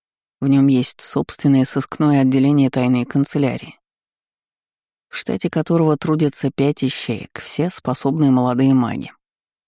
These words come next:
По периметру болота они повесили предупреждающие об опасности знаки, требующие повернуть назад.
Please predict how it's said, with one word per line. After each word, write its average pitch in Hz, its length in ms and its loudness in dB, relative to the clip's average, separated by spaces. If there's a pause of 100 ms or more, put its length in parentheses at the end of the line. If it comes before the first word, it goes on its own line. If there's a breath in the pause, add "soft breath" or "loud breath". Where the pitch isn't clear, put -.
(580)
По - 100 -6
периметру 160 580 2
болота 151 420 0
они 135 180 2
повесили 143 440 0
предупреждающие 139 920 0
об 127 120 -2
опасности 143 680 -2
знаки, 143 480 -2 (680)
требующие 180 640 2
повернуть 147 500 2
назад. 147 540 0